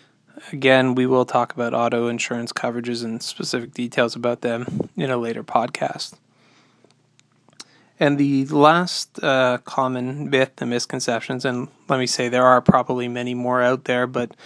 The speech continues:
these are the ones I've identified are most common. And, uh, if you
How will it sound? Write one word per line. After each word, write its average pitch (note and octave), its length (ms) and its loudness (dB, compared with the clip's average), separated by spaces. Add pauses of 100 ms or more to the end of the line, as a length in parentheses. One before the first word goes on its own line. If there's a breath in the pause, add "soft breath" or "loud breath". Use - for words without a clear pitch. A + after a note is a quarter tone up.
(260 loud breath)
these C3 220 0
are A#2+ 100 -2
the B2 80 -2
ones B2 240 -4
I've A#2+ 320 -6
identified B2 640 -4
are A#2+ 80 -6
most A#2+ 260 -4
common. A#2+ 720 -6
And, A#2+ 340 -10
uh, A#2+ 220 -6
if - 180 -14
you B2+ 200 -10